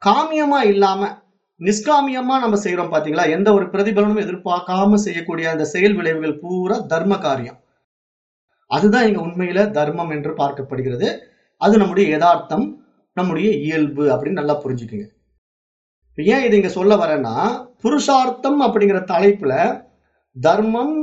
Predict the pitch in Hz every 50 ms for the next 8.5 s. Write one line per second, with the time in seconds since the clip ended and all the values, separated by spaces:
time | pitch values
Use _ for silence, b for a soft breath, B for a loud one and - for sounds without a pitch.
0 | 285 - - 180 170 202 - - - - 226 233 262 277 269 226 - - 190 202
1 | 214 214 220 226 233 247 247 240 196 175 175 196 208 202 208 - 226 226 214 -
2 | - - 185 175 170 156 151 156 175 202 233 233 226 220 196 175 190 - 220 214
3 | 208 202 185 175 156 156 156 147 - 190 220 269 302 285 226 208 180 170 165 156
4 | 160 180 214 226 220 247 - - 208 190 220 233 208 208 202 196 190 190 190 185
5 | 185 180 180 185 185 196 208 202 160 160 165 165 160 165 147 139 131 131 - -
6 | 104 107 123 170 226 240 - - _ _ _ _ _ _ _ _ _ _ _ _
7 | _ - 175 208 247 277 311 294 269 254 233 226 190 202 202 226 247 254 269 262
8 | 247 247 269 302 285 254 240 240 247